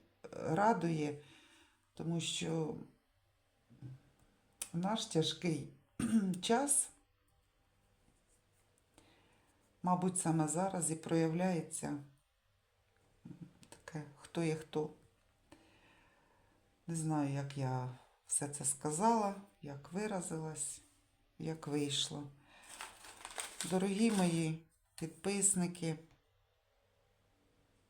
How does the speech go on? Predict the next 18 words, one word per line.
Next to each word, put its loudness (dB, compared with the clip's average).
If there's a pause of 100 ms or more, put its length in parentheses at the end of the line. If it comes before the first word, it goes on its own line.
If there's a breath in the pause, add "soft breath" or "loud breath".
(340)
Любочка, -2 (1300 loud breath)
я 2
вам 6
щиро 0
вдячна -2 (280)
за 0
такі -2
подарунки, 0
від -2
душі, 0
просто -2
від -2
душі 0
вдячна. -2 (800 loud breath)
І 0
хочу 2
побажати 2
вам, -2